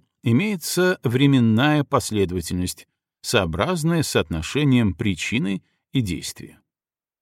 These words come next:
Спрашивается, что возбуждает в нас ощущение удовольствия?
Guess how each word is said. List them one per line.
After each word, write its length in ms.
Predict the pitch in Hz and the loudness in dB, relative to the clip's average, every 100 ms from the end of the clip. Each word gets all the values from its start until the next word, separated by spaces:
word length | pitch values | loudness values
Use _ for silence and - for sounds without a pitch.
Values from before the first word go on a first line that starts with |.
| _ _ _ - | _ _ _ -18
Спрашивается, 920 | - 143 220 - 95 87 87 - 92 _ _ _ _ _ | -4 2 2 2 -4 -4 -4 -4 -8 _ _ _ _ _
что 240 | - 214 | 4 4
возбуждает 840 | 214 165 113 120 87 170 196 170 - | 6 2 2 2 2 2 4 0 0
в 80 | 87 | 0
нас 340 | 156 185 - | 0 0 -2
ощущение 680 | 147 - 127 - 170 170 165 | -4 -2 -4 -2 0 2 0
удовольствия? 800 | 175 185 127 80 - - - _ | 0 0 0 -4 -10 -14 -20 _